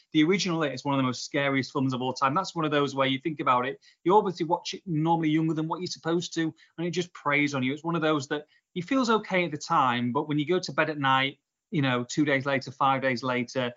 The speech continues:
you see a red balloon, you see a clown at a circus, not good. Um, so I'm gonna get you to watch a horror movie some, some, somewhere down the line, especially Halloween coming up as well, which I'm a big Halloween fan. Ronald McDonald. So, um, I stole, um, uh, <laughs> pretty much,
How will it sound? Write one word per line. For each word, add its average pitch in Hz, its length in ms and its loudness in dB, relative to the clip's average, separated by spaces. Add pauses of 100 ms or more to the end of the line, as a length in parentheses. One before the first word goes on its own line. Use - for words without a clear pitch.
(200)
you 139 60 -2
see 143 260 2
a - 20 2
red 131 180 2
balloon, 135 240 0
you 131 100 0
see 143 180 -2
a 135 40 -2
clown 139 360 2
at 135 60 -8
a - 20 -14
circus, 131 540 -4 (280)
not 131 380 0
good. 113 240 -2 (340)
Um, 120 420 -2
so 131 320 -2
I'm 180 120 -2
gonna 240 120 0
get 156 140 -2
you 151 80 -4
to 139 100 -8
watch - 140 -6
a 107 40 -12
horror 113 140 0
movie 110 220 -6
some, 120 300 -8
some, 135 320 -2
somewhere 123 260 -4
down 113 160 -6
the 110 60 -8
line, 110 240 -8
especially 139 340 -8
Halloween 123 340 -2
coming 117 220 -6
up - 80 -16
as 110 140 -18
well, 110 160 -4
which - 120 -18
I'm 117 60 -8
a 107 40 -10
big 120 140 -8
Halloween 110 320 -8
fan. 113 280 -4 (320)
Ronald 175 220 4
McDonald. 143 600 2 (220)
So, 156 420 4
um, 156 260 0
I 175 100 2
stole, 175 580 0 (200)
um, 110 460 -2 (460)
uh, 117 300 -4 (140)
<laughs> - 760 -6
pretty 214 240 -2
much, - 480 -4